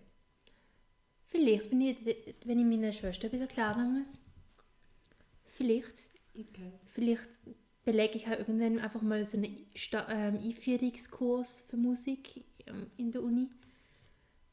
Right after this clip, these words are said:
Speaker 1: Just for fun. Und dann muss ich wieder nachgüchseln.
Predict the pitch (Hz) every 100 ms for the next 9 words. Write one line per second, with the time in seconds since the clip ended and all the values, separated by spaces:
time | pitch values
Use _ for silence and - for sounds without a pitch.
0 | _ - - 240 - 247 - 214 214 254
1 | 254 233 214 220 220 220 220 226 226 220
2 | 214 - 208 220 226 240 254 - - 254